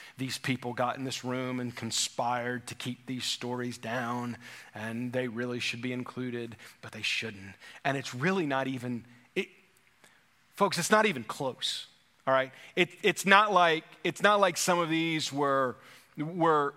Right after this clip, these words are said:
you know, on most of the lists, but somehow somebody, uh, shot these things down. First thing you need to know: none of those books, none of this, this that's known as the Gnostic Gospels or the New Testament Apocrypha, um, was written in the first century.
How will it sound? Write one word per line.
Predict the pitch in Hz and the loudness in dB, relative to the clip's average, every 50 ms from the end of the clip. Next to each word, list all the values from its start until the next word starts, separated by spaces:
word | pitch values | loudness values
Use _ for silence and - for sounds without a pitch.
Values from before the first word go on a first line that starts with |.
| - - | -8 -4
you | 180 165 | 0 2
know, | 160 151 139 151 | 4 4 2 2
on | - - 156 156 156 147 147 147 143 151 | 4 4 4 4 4 2 2 0 -2 2
most | 151 170 170 170 175 165 - | 6 6 6 6 6 2 2
of | 170 | 2
the | 175 170 | 4 4
lists, | 160 160 165 165 160 160 156 139 - - - - | 6 6 6 6 6 4 4 2 0 -4 -8 -2
but | 139 143 160 - | 0 2 2 2
somehow | - - - 175 170 165 160 156 160 156 156 156 | 0 2 4 4 6 6 6 6 4 4 4 2
somebody, | 143 - 160 156 151 151 147 143 143 147 147 135 - - - - _ _ - | 0 0 2 4 6 6 6 6 4 2 0 -2 -6 -12 -20 -20 _ _ -2
uh, | 143 135 139 135 135 143 | 0 0 2 0 0 0
shot | - - - 165 151 156 151 | 2 6 8 8 8 8 6
these | - 160 143 - | 0 -4 -4 -2
things | - 156 147 147 131 | 0 0 0 0 0
down. | 135 139 139 139 139 135 | 0 0 2 0 0 0
First | - - 180 170 - | 2 2 2 4 4
thing | 185 180 170 | 2 2 2
you | 165 | 2
need | 160 160 151 | 0 0 0
to | 147 139 | 0 0
know: | 139 135 127 | -2 -2 -2
none | 131 135 143 147 156 160 175 185 | -2 -2 0 4 6 6 6 6
of | 190 175 | 4 4
those | 180 175 170 117 | 2 0 0 -2
books, | 120 123 117 120 - 143 | -4 -6 -6 -4 -2 2
none | 151 151 165 | 4 4 4
of | 170 160 | 2 2
this, | 156 160 151 - - - | -2 -4 -4 -6 -8 -8
this | 160 147 147 139 - | -6 -4 -4 -4 -2
that's | - 147 127 - - | -4 -6 -4 -2 0
known | 147 143 139 143 | 0 0 0 0
as | 131 | -2
the | - 139 | -4 -2
Gnostic | 131 131 131 139 139 - - 156 156 | 0 2 4 4 2 2 -2 -2 0
Gospels | 139 131 131 127 - - - 139 131 123 113 | 2 2 2 2 0 -4 -6 -6 -4 -4 -4
or | 120 | -4
the | 123 127 | -4 -2
New | 131 139 131 | -2 -4 -2
Testament | - 139 131 - - 131 127 117 | 0 0 0 0 -2 -6 -8 -4
Apocrypha, | - 123 123 120 - 123 113 - 123 123 113 - - - - - - - - - - | -2 -2 -2 -2 -4 -8 -10 -8 -8 -10 -10 -12 -18 -20 -20 -20 -20 -20 -20 -12 -2
um, | - 131 131 131 127 123 123 120 127 123 120 - - _ _ _ - | 2 4 6 6 6 4 2 0 -2 -4 -6 -8 -14 _ _ _ -4
was | 151 147 156 143 - | 0 0 2 2 2
written | 131 147 160 147 139 | 2 0 2 0 0
in | 139 | -2
the | 131 | -2
first | - - 131 117 - | -2 -4 -2 -2 -2
century. | - 120 110 - - - - | -4 -4 -6 -8 -10 -12 -16